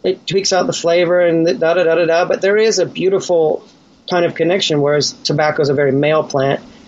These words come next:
and cannabis is a very female. So you put those together and you have, like, a potent kind of combination. And a lot of the Babas and Sadhus in India and the Himalayas, they mix those two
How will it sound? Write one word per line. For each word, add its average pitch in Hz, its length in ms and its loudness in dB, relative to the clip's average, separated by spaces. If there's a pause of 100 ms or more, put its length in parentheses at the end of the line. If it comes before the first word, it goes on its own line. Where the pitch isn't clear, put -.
(320)
and 151 120 0
cannabis 170 360 0
is 143 100 0
a 143 40 0
very 147 200 0
female. 147 500 0
So 160 160 -2
you 147 100 0
put - 180 -2
those - 160 0
together 156 420 0
and 143 120 2
you 143 100 0
have, 139 280 -2
like, 135 260 -2
a - 60 -2
potent 143 520 -2 (500)
kind 147 220 0
of - 160 -6
combination. 151 720 0
And 139 120 0
a 139 80 0
lot 151 220 2
of 160 80 0
the 147 60 -2
Babas 143 580 0
and 127 140 -2
Sadhus 143 580 0
in - 260 0
India 156 360 0
and 143 80 2
the 131 40 0
Himalayas, 151 480 2
they 147 140 0
mix 147 340 0
those 139 240 0
two 147 320 0